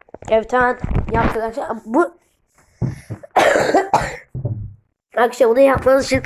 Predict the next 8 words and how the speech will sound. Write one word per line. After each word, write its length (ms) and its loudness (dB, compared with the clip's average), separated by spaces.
tek 200 0
gereken 540 0
şey, 340 -2
e, 300 -2
haritanın 580 0
şey 260 2
olması. 500 -2
Neydi? 360 -2